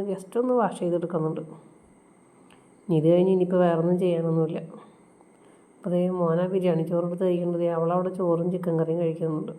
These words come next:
അപ്പൊ ദേ ഞാൻ, എനിക്ക് തിളപ്പിച്ചിട്ടുണ്ട്. അപ്പൊ അവൾക്ക് ഇത്തിരി ചായ കൂടി വേണമെന്ന് പറഞ്ഞു. അതേ അവൻ്റെ നേരെ ഇപ്പൊ അവന് സ്കൂളിലേക്ക് പോകുന്നുണ്ട്. ഇന്നിപ്പോ അവൻ ലിഫ്റ്റ് അടിച്ച് പൊക്കോളും ട്ടോ. ബ്രേക്ക്ഫാസ്റ്റ് സമയമായതുകൊണ്ട്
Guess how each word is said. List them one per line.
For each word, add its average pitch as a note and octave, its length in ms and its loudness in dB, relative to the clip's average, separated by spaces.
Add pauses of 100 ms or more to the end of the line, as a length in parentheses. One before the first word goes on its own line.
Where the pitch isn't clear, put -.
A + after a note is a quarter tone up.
(100)
അപ്പൊ E3+ 140 -6
ദേ F3+ 340 0
ഞാൻ, E3+ 220 0
എനിക്ക് F3+ 260 -2
തിളപ്പിച്ചിട്ടുണ്ട്. F3+ 520 0
അപ്പൊ F3+ 100 -4
അവൾക്ക് E3+ 260 -2
ഇത്തിരി F#3+ 160 -4
ചായ F#3+ 260 0
കൂടി F3+ 160 0
വേണമെന്ന് F3 300 0
പറഞ്ഞു. G3 240 -4 (1160)
അതേ E3+ 300 0 (1120)
അവൻ്റെ E3 260 0
നേരെ F#3+ 220 0
ഇപ്പൊ F#3 160 -4
അവന് F3+ 220 0
സ്കൂളിലേക്ക് E3+ 440 -4
പോകുന്നുണ്ട്. F3 420 -2 (120)
ഇന്നിപ്പോ G#3 240 0
അവൻ G#3 200 0
ലിഫ്റ്റ് A3+ 280 -2
അടിച്ച് G3 200 -4
പൊക്കോളും G3 340 2
ട്ടോ. F3 100 0
ബ്രേക്ക്ഫാസ്റ്റ് E3 480 0
സമയമായതുകൊണ്ട് F#3+ 540 2